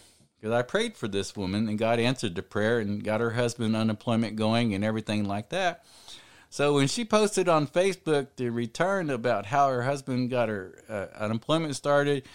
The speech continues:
and everybody was just wonderful and yada, yada, yada, yada,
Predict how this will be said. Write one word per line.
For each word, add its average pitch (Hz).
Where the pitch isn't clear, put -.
and 107
everybody 147
was 123
just 113
wonderful 147
and 107
yada, 151
yada, 135
yada, 117
yada, 113